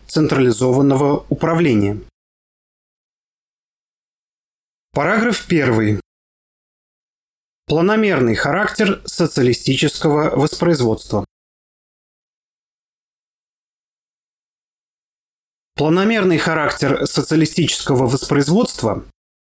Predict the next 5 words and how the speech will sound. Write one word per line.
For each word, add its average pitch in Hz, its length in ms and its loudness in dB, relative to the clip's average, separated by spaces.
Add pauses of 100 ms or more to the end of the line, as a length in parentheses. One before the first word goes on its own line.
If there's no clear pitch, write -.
(160)
является 208 880 0
выражением 185 1000 2
коммунистической 160 1000 0
природы 147 440 0
социализма 160 960 0